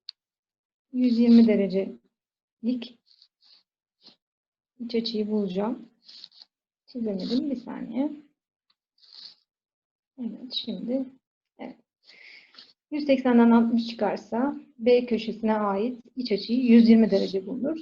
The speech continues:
Diğer köşelere bakıyorum. Her biri iç açı ve ben burada kaç, e, altıgen olduğunu görüyorum. Altı kenarlı bir çokgen. İç açıları, ölçüleri toplamı n eksi iki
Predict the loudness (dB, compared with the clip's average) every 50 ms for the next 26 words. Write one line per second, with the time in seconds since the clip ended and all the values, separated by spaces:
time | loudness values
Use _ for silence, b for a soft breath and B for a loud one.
0 | 0 4 4 6 6 4 2 0 -2 2 2 2 4 4 4 4 4 2 4 4
1 | 6 6 6 2 2 2 2 4 4 2 2 0 -2 -2 -4 -4 0 0 0 0
2 | 2 0 0 0 0 -2 -4 2 2 2 2 2 0 -4 -12 -18 _ _ _ _
3 | _ -20 _ _ _ _ _ _ _ _ _ _ _ _ _ _ _ -2 -2 0
4 | 4 6 6 8 6 6 4 -2 -10 -14 -2 0 0 0 0 -4 -10 -12 _ _
5 | _ _ _ _ -6 -4 -4 -2 -2 -2 -4 -6 0 4 6 6 6 6 4 4
6 | 4 6 6 6 4 2 2 0 2 2 2 0 0 0 -2 -2 0 -2 -2 -2
7 | -2 0 2 2 0 0 -2 -8 -6 -6 -4 -4 -4 -4 -4 -2 -4 -4 -6 -6
8 | -6 -8 -8 -8 -10 _ -10 -10 -10 -10 -12 _ _ _ _ _ _ _ _ _
9 | -12 -10 -4 -2 -2 -2 -2 0 0 2 4 4 4 4 4 2 0 -2 -2 -2
10 | 0 0 0 2 2 2 2 2 -2 0 2 2 2 0 0 -4 -12 -16 _ _
11 | _ _ _ _ -4 0 2 2 2 0 -2 -4 -4 -4 -4 -4 -6 -6 -6 -6